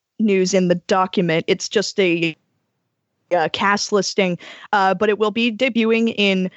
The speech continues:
uh, the D-, uh, sorry, I just had it too. It is the Zepp Diver City venue in Tokyo. I thought this was gonna be, like, long, long, long time ago, David,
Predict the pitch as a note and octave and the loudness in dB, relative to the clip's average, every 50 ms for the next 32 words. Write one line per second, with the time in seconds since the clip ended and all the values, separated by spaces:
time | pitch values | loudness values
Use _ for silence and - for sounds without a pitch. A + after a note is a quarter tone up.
0 | - - - - - G3 F3+ F3 F3 E3+ F3 - - - F3+ F#3+ F3+ F3 F3 F3 | -14 -20 -8 -4 -2 0 0 2 0 0 0 -2 -4 -4 -2 0 0 0 0 -2
1 | E3+ G3+ G3+ G#3+ - - _ _ _ - G#3 G3 F3+ E3 D#3 D#3+ - - - - | -2 -2 -2 -2 -2 -6 _ _ _ -2 0 0 2 0 -2 -4 -8 -10 -10 -4
2 | - F#3+ E3 E3 D3+ D#3 E3 - _ _ _ _ _ - - - - - - F3 | -2 0 0 0 -2 -4 -6 -10 _ _ _ _ _ -14 -14 -12 -6 -2 -2 -2
3 | E3+ - - C3 F#3 G3 - - D#3+ - - - E3 D#3+ D#3 E3+ - _ - - | -2 -2 0 0 0 0 0 -2 -2 0 0 0 0 0 0 -4 -8 _ -20 -20
4 | - _ _ _ - - _ - A3 G#3 G3+ G3 F#3 F3+ - - - F#3+ F3+ F3 | -20 _ _ _ -20 -12 _ -2 0 2 2 2 0 -2 -2 -2 0 2 2 2
5 | E3+ E3+ E3 - F3 - - A3+ B3+ C4 - G3+ F3+ G#3+ G#3+ G#3+ G#3+ B3 B3 - | 2 2 0 -2 -6 -4 -2 0 0 0 -2 -4 0 0 0 0 0 -2 -6 -6
6 | - - B3 A3 A3+ A3+ F#3+ G#3 G#3 G3+ G#3+ G#3+ G#3+ G#3 G3+ G3 G3 - A3 G#3 | -6 -6 -6 -6 -6 -6 -4 -2 -2 -2 -2 -4 -4 -4 -4 -6 -2 0 0 0
7 | G3 - G3 F3 E3 E3 F3 F3 - - - - - - C#4 D#4 D#4+ - - D#4 | 2 2 2 2 4 2 2 0 -4 -10 -18 -10 -4 0 0 0 0 0 0 2
8 | C#4 A#3+ - - B3+ - - B3+ A3 - B3+ A#3 A3 G3+ G#3+ G#3+ G#3+ G#3 G3+ G3+ | 2 2 0 -2 -4 -6 -4 -6 -4 -2 -2 -2 -2 -2 -2 -2 -2 2 2 4
9 | F#3+ F#3+ - F#3 - _ _ _ _ - - G#3+ G#3+ A#3 B3 C#4 D4+ D4+ D4 C#4+ | 2 2 0 -6 -14 _ _ _ _ -14 -12 -8 -4 -2 0 0 2 2 2 2
10 | B3 A3+ G3+ F#3+ F#3 F#3 F#3 F3+ F3 E3+ F3 E3+ G3 E3 D#3+ E3 E3 D#3+ - D#3 | 2 2 2 0 0 0 0 0 0 0 -2 -2 -2 -2 -2 -2 -4 -2 -2 -2
11 | D#3 D#3 D#3 D#3 D#3+ - D#3 D#3 | 0 0 0 0 0 0 -2 -4